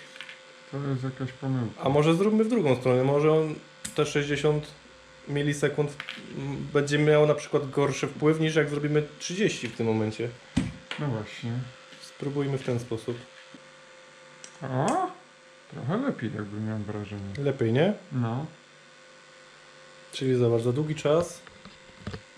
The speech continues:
Speaker 2: też nic nie daje, bo widocznie ona nie wytwarza takiego impulsu mocnego potem.
Speaker 1: Zobacz, oderwało nawet, y, przykleiło się dobrze. Znaczy,
Speaker 2: Mhm.
Speaker 1: przy-, zgrzało się dobrze.
Speaker 2: No to robimy jeszcze te próby na tym czasie.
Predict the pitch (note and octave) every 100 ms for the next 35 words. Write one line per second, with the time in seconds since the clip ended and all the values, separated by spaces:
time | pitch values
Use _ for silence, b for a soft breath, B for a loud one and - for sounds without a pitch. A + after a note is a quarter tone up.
0 | - - - D#3 D#3 D3 D3+ D#3 D#3 C3+
1 | C3 C#3+ C#3+ D3 D3 D3+ D3+ D3+ D3 E3+
2 | D3 D3+ D3+ D3+ D3+ D#3 F3+ D#3+ A#2+ A2+
3 | B2 A#2 A#2+ A#2+ B2+ A#2+ B2 C3 - B2+
4 | B2+ A#2 A#2+ B2 B2 A#2+ C3 C3+ C3 C3
5 | B2 C3 B2+ - D3 C3 C3 C3 C3+ C3+
6 | - - - - - - - - - -
7 | - - A3+ F#3+ E3+ F#3 D3 G2+ G2+ G2
8 | - C3 C3 C3 D3+ E3 - B2+ B2+ C3+
9 | C3+ B2 C3+ A#2 F2+ F2+ C3+ C#3+ C#3 C3+
10 | A#2+ A2+ - A#2+ A#2+ B2 A#2 A#2 - -
11 | G2 - - - - B2+ A#2+ A#2+ A#2+ A#2
12 | -